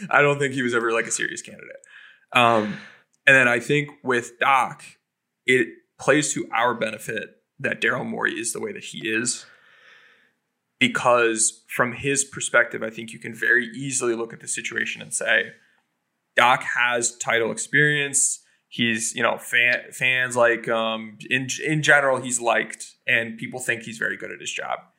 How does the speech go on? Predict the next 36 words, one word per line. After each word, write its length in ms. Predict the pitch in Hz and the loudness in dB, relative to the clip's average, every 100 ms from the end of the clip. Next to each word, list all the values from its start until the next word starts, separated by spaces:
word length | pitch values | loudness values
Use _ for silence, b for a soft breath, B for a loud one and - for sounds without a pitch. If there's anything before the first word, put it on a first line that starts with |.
| _ _ - | _ _ 2
Even 240 | 160 202 | 4 6
if 180 | 190 131 | 4 2
you 600 | 156 165 147 131 120 - _ - | 0 2 0 0 -4 -8 _ -6
see 720 | - - - 131 127 123 117 | -4 -2 -2 0 0 -2 -4
the 160 | 117 | -6
flaws 760 | - 127 - 117 123 123 - - _ _ _ 120 | -6 -2 2 2 2 -2 -6 -10 _ _ _ 2
and 160 | 117 | 2
you 100 | 120 | 2
think 340 | 117 123 117 113 | 0 0 0 -2
maybe 300 | 117 120 113 | -4 -2 -6
Ham 400 | - 127 120 120 | -2 2 2 2
is 140 | 117 | -2
the 100 | 120 | -4
guy 400 | 117 117 113 117 | 0 2 2 0
or 140 | 107 | -2
something, 500 | 110 113 113 110 113 | -4 -8 -4 -6 -4
like, 240 | 110 101 - _ - 123 | -6 -8 -10 _ -18 -10
let's, 340 | 113 113 - | -8 -8 -8
you 60 | 117 | -8
know, 140 | 107 - _ _ - | -8 -10 _ _ 0
make 280 | 127 127 | 4 4
that 200 | 123 120 | 6 2
big 120 | 123 120 | 2 -4
move, 260 | 117 113 110 | -4 -6 -2
throw 220 | 120 120 | 4 6
out 160 | 120 - | 4 0
the 60 | |
vet 240 | 113 117 107 | -2 0 0
and 100 | 117 | -4
go 140 | 120 | -12
grab 300 | 113 110 101 | -6 -4 0
someone 240 | - 107 117 | -2 -4 -10
who's 140 | 113 | -6
better 220 | 110 110 | -2 0
than 120 | 117 | -2
him. 280 | 123 110 107 | -4 -6 -8